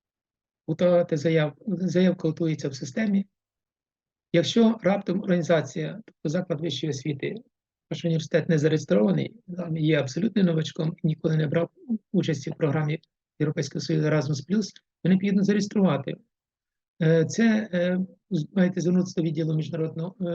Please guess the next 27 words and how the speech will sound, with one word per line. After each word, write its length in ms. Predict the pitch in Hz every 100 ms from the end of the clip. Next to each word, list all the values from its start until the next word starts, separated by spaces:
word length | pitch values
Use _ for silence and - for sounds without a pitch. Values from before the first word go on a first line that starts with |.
| 175 175 180 165
е, 40 |
співпраці 560 | 151 - 160 165 160 151
вашого 280 | 156 135 -
університету, 600 | 165 170 127 240 226 196 190 _ _ -
щоб 260 | 214 190 -
уточнити, 760 | 208 214 202 180 165 165 185 -
е, 340 | 165 160 156
чи 160 | 156 165
ваш 360 | 160 135 - -
заклад 380 | 160 156 160 139
зареєстрований, 560 | 156 160 - 190 165
чи 120 | -
має 260 | 156 143 135
пік 220 | 127 151
номер 260 | 190 196 175
відповідно. 540 | 165 185 175 165 170 - _ _ _ _ _ -
І 260 | 208 208 208
якщо 380 | 185 170 127 180
ні, 160 | 196 208
то, 480 | - 175 190 175
е, 260 | 165 165 180 220 302 _ _ _ _ _ -
тому 360 | 185 190 180 - -
працівників, 560 | 180 - 175 175 156 - _ 226
е, 360 | 165 160 156 156 -
відділу 280 | 185 175 165
міжнародної 420 | 160 160 165 156
співпраці, 600 | 160 - 190 233 233 214